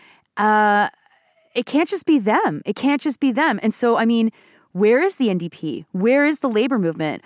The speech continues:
Where are municipalities? Where are provincial governments? Like, it doesn't seem like there's a single fucking decision maker in this, in this country with, with even a little bit of power doing anything about this stuff. And that,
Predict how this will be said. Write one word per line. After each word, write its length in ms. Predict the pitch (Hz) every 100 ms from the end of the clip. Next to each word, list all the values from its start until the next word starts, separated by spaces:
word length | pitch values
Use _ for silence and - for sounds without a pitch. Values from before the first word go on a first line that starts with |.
| - -
Where 260 | 202 262
are 80 | 311
municipalities? 1080 | 277 269 262 - 185 190 254 180 123 - -
Where 380 | 185 175 233 285
are 160 | 285
provincial 560 | 240 254 180 214 226 240
governments? 720 | 196 196 226 165 147 - - - - -
Like, 180 | 233
it 120 | 262 220
doesn't 300 | 277 311 359
seem 280 | - 349
like 160 | 311 -
there's 180 | 269 226
a 60 |
single 540 | 208 - - 294 269 240
fucking 640 | - - - 240 - 240
decision 380 | 214 202 190 190
maker 260 | 208 214 226
in 100 | 220
this, 220 | 202 -
in 160 | - 185
this 140 | 170
country 640 | - - 220 214 165 107 - - - -
with, 140 | 226 - -
with 140 | 233
even 260 | 220 240 302
a 80 | 285
little 340 | 233 247 269
bit 140 | 233
of 100 | 220
power 540 | - 208 208 180 160 - _ _ _ 175
doing 380 | 160 220 285 262
anything 360 | 185 165 - 160
about 220 | 156 -
this 160 | 170
stuff. 360 | - - - - _ _ _ _ -
And 240 | 226 208
that, 280 | 233 320 392